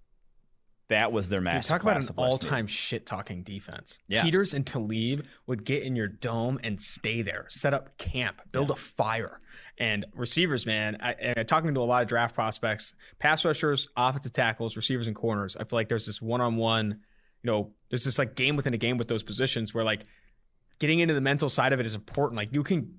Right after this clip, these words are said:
Speaker 2: break a guy's will with how you, you know, talk shit about a guy, which is interesting. But,
Speaker 1: It works
Speaker 2: um,
Speaker 1: in Beard Eye, too.
Speaker 2: Huh?
Speaker 1: It works
Speaker 2: Works
Speaker 1: in
Speaker 2: in Beard Eye, too. I swear to God, it does. Uh, the other thing I wanted to, um,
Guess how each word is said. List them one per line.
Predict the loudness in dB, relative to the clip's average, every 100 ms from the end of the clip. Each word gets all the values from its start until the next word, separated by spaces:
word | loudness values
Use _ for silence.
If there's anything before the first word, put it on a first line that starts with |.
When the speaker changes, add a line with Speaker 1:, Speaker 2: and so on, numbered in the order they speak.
| -10
Speaker 2:
break | 0 2 2
a | 2
guy's | 2 2 0
will | -4 0 0 0 -6 -2
with | 0
how | 2 2
you, | 2 0 0
you | -2
know, |
talk | 0 -2 -2
shit | -2 0
about | 0 -2
a |
guy, | -4 -4 -4
which | -4 -4
is | -4
interesting. | -4 -4 -6 -6 2
But, | 2 2 4
Speaker 1:
It |
works | 6 6
Speaker 2:
um, |
Speaker 1:
in | 2
Beard | 2
Eye, | 0
too. | -2 -6 -10 -20 -14 -2
Speaker 2:
Huh? | 0 0 -4 -12
Speaker 1:
It | -8
works | 0 4
Speaker 2:
Works | 4
Speaker 1:
in | 4
Speaker 2:
in |
Beard | 4 6
Eye, | 6
too. | 4 4
I | 4
swear | 4 4 2
to | 2
God, | 2 2 2
it | 2
does. | 2 2 4
Uh, | 6 6 2 -6 -8 -4
the | 4 6 6 4 4
other | 2
thing | 4 2 0 2
I | 4 6 4 2 0 -10 -6
wanted | 0 2 2
to, | 0 0 2 2 0 0
um, | 0 0 0 -4